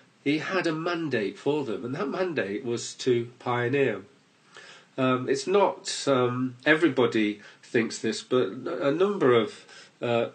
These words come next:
theologians would talk about the garden being a small part of the whole world, that actually the rest of the, uh,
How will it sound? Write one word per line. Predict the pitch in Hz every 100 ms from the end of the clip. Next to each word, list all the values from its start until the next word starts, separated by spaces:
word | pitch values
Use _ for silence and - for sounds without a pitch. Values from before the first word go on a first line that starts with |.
| - _ -
theologians | - 135 123 123 123 110 -
would | 127 - -
talk | - - 190 196 -
about | 131 117 110 117
the | 107 113
garden | - 151 160 143 113 101
being | 98 120 113
a | 117
small | - - 139 147 147 143 139 - - -
part | - 214 135
of | 104 101
the | 110
whole | 123 131
world, | 170 131 98 98
that | 110 117
actually | 143 135 135 - 120
the | 113 120
rest | 139 156 - -
of | 139 127 - - - - _ -
the, | 127 117 110 110 110
uh, | 110 107